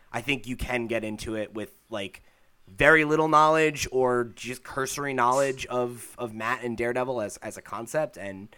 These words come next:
and we'll be able to get something out of it, um, because it is just good, just a good comic. Uh, so yeah, I mean, nothing's perfect, but I'd say, like, when it comes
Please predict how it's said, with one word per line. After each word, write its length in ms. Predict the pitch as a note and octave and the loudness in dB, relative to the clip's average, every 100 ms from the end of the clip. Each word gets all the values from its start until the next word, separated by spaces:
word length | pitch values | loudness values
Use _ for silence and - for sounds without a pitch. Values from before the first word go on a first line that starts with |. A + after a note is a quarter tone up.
| _ _ | _ _
and 160 | G#2+ A#2 | -12 -8
we'll 120 | A2+ | -6
be 80 | A2 | -6
able 160 | G#2 G2 | -6 -8
to 60 | |
get 180 | F2 - | -12 -12
something 280 | G2+ D#2+ D2+ | -14 -14 -14
out 160 | C2+ | -16
of 100 | G1+ C#2 | -16 -18
it, 160 | C2+ _ - - - - - - | -20 _ -20 -20 -20 -20 -20 -14
um, 260 | G#2+ G2+ F#2+ | -8 -6 -8
because 340 | F2+ G2 G#2 G2 | -12 -14 -12 -10
it 80 | F#2 | -12
is 140 | D#2+ | -12
just 200 | F2+ E2 - _ _ | -14 -16 -20 _ _
good, 220 | F#2+ F2 _ _ | -10 -10 _ _
just 220 | - - | -16 -14
a 20 | F2+ | -14
good 160 | F2 | -12
comic. 400 | F2+ D2 A1 - - _ _ _ _ - | -10 -10 -12 -18 -20 _ _ _ _ -6
Uh, 240 | G#2+ G#2+ | -2 0
so 280 | G2+ C3 A#2 | 0 0 0
yeah, 260 | A2+ C#3 B2 | 2 6 6
I 80 | B2 | 6
mean, 380 | B2 A#2+ A2+ - - _ _ _ | 2 -2 -4 -10 -20 _ _ _
nothing's 340 | E3+ E3+ D#3 - | 8 8 8 4
perfect, 580 | D3+ D3 G3 - - | 4 6 2 0 -4
but 120 | - B2 | 4 4
I'd 160 | B2 | 4
say, 240 | - B2 A#2 | 2 0 2
like, 140 | A2 A2 | 0 -2
when 100 | A2 | -6
it 60 | - | -4
comes 320 | A#2 G#2+ | -4 -4